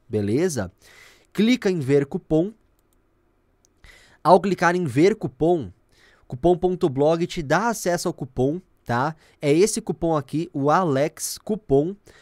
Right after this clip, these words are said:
Aí você clica em copiar, OK? Clica em copiar. Depois que você copiou, você clica em vá para a loja. Clica em vá para a loja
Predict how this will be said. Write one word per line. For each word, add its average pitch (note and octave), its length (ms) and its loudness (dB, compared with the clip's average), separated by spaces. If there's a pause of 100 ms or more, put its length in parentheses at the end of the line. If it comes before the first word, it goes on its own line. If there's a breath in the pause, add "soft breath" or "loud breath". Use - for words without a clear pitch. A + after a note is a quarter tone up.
(160 soft breath)
Aí C#3+ 100 0
você E3 280 0
clica G3+ 380 -4
em F3 120 -2
copiar, E3 840 -2 (320)
OK? C#3 360 -2
Clica G#3 280 -8
em G#3+ 80 -6
copiar. C3 640 -2 (440 loud breath)
Depois G#3 340 2
que A#3 80 -6
você G3+ 240 0
copiou, F#3+ 540 2
você F#3 200 -2
clica F#3+ 300 -6
em G#3 120 -8
vá D#3+ 380 4 (200)
para E3 420 2
a E3 140 0
loja. C#3+ 580 2
Clica E3 240 -4
em D#3+ 80 -6
vá C3+ 180 2
para C#3 260 2
a F#3 40 4
loja F#3+ 500 2